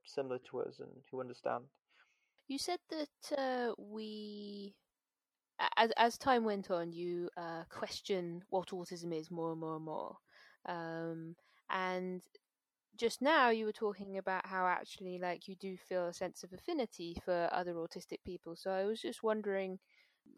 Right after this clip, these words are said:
Speaker 2: do you think that, uh, we lack commonality, or do you think that we just actually haven't fully understood what the basis of that is yet,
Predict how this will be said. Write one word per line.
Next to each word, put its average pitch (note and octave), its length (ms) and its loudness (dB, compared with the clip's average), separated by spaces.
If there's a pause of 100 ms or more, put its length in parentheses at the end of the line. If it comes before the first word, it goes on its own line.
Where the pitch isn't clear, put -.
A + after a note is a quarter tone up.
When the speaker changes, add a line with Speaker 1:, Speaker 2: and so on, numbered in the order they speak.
(320)
Speaker 2:
do A3+ 80 -4
you A3+ 140 2
think A3 340 2 (100)
that, G#3 520 4
uh, G3+ 680 4 (100)
we G3 180 -4
lack G#3+ 280 6
commonality, C4+ 800 0
or D4 100 2
do B3+ 100 -8
you A#3+ 60 -4
think A#3 220 0
that - 100 -4
we G#3+ 80 -4
just G#3+ 200 -2
actually G3 300 2
haven't F3+ 300 -2
fully F#3 260 0
understood F3 560 -2 (320)
what F3+ 200 0
the F3 80 -4
basis F3+ 440 0
of E3 180 0
that E3 200 4
is E3+ 260 -4
yet, D#3+ 220 2